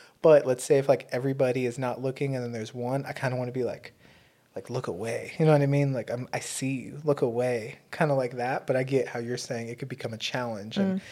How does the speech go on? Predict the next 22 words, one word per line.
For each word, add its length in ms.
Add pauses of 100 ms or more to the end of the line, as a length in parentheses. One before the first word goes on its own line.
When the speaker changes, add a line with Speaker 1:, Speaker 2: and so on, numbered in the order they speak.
(180)
Speaker 1:
now 120
we 60
have 80
to 80
dance 380
battle 340
this 180
crackhead 340
in 40
the 80
Speaker 2:
Yeah. 200
Speaker 1:
middle 160
of 60
the 60
street. 460 (280)
Speaker 2:
And 100
then 100
you 40
get 160
spit 200
at. 200 (280)
Speaker 1:
Yeah. 480